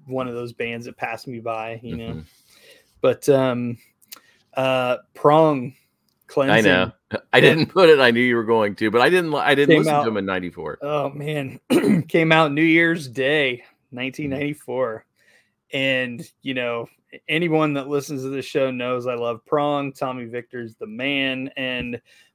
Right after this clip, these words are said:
Speaker 1: this was kind of, this was, like, their, well, no, it's not their third album. I think it might be their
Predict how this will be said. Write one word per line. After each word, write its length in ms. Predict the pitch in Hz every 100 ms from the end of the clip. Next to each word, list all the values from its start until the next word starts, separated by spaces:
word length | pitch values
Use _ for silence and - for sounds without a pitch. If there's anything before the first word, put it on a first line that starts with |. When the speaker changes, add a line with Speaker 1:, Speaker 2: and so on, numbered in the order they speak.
| _
Speaker 1:
this 240 | 151 196 277
was 180 | 220 -
kind 340 | 190 185 220
of, 300 | 233 202 160 - 156
this 220 | 160 202
was, 120 | 175
like, 220 | 175 160
their, 540 | 147 139 135 131 127 117 _ _ _ _ _
well, 240 | 131 139 151
no, 240 | 143 131
it's 100 | 135
not 160 | 170 -
their 140 | 127
third 260 | - 123 117
album. 260 | 120 120
I 140 | 120 120
think 220 | 220 240
it 80 | 139
might 180 | 143
be 80 | 147
their 200 | 123 110